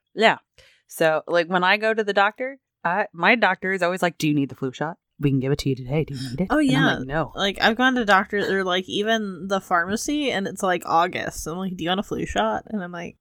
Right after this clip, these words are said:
Speaker 1: I'm like, "No."
Speaker 2: "Maybe in October." Like,
Speaker 1: Yeah.
Speaker 2: but <laughs>
Speaker 1: Uh, so yeah, I said that, and he was like, "Well, that's just, like, uh, that's, like, so that they can avoid malpractice.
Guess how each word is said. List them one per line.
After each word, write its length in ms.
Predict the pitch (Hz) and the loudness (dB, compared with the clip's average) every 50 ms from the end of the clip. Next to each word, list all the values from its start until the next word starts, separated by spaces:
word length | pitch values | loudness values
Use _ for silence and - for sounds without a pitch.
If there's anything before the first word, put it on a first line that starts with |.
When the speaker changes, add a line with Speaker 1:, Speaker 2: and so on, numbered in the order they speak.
| _ | _
Speaker 1:
I'm 60 | 165 | -14
like, 140 | 156 143 139 _ _ | -14 -14 -16 _ _
"No." 340 | - 139 139 139 143 151 185 | -14 -12 -12 -10 -10 -6 -2
Speaker 2:
"Maybe 260 | 196 196 202 214 226 | 0 2 2 4 4
in 100 | 226 226 | 2 2
October." 680 | 202 180 - - - 190 233 320 349 226 214 247 294 285 - - - - - - - - | 2 0 -2 -2 -2 -2 0 0 2 2 2 0 -2 -4 -8 -12 -12 -10 -8 -8 -10 -10
Like, 380 | - - 202 190 180 170 165 - - | -12 -12 -12 -12 -12 -12 -14 -16 -16
Speaker 1:
Yeah. 200 | - 143 135 - - - _ _ _ _ | -16 -16 -14 -16 -20 -20 _ _ _ _
Speaker 2:
but 340 | 214 - 170 165 170 - - _ | -4 -2 0 0 0 -2 -4 _
<laughs> 440 | - - - 240 - - - 285 - - _ _ _ _ _ _ _ _ _ _ _ - | -8 2 4 4 4 4 2 0 0 0 _ _ _ _ _ _ _ _ _ _ _ -4
Speaker 1:
Uh, 340 | - 156 143 143 139 - - - _ _ - - - - - - | -2 0 0 0 0 -2 -4 -8 _ _ -12 -10 -8 -8 -8 -2
so 120 | - - | 2 4
yeah, 180 | 160 196 208 170 | 4 6 6 6
I 100 | 165 - | 6 4
said 160 | - 180 175 | 4 2 2
that, 160 | 156 143 113 | 4 4 4
and 100 | - 147 | 2 0
he 80 | 143 160 | -2 -2
was 120 | 156 139 | -2 0
like, 200 | 139 135 127 127 - _ _ _ - _ - | 0 -2 -2 -4 -8 _ _ _ -20 _ 6
"Well, 200 | 202 247 262 262 | 8 8 10 10
that's 220 | 285 320 349 - | 8 8 6 4
just, 300 | - - 285 262 - - | 2 0 0 0 4 6
like, 240 | 220 208 196 165 - - - | 6 6 6 4 2 0 2
uh, 360 | - 190 180 170 170 165 160 - | 2 2 4 2 0 -2 -2 0
that's, 260 | 175 190 190 - - | -2 -4 -4 -4 -2
like, 280 | 220 208 190 175 - | 0 0 0 0 -2
so 160 | - - 151 151 | -2 0 0 2
that 180 | 147 143 - | 2 0 2
they 240 | - 156 151 151 147 | 2 2 2 0 -2
can 220 | 139 - 156 147 | -2 0 0 0
avoid 280 | 135 127 135 143 143 139 | 2 0 -2 -2 -2 0
malpractice. 880 | 143 139 120 - - 147 127 131 - _ - 123 - - - - - | -2 -2 -4 -4 -4 -4 -4 -4 -4 _ -6 -6 -6 -8 -12 -16 -18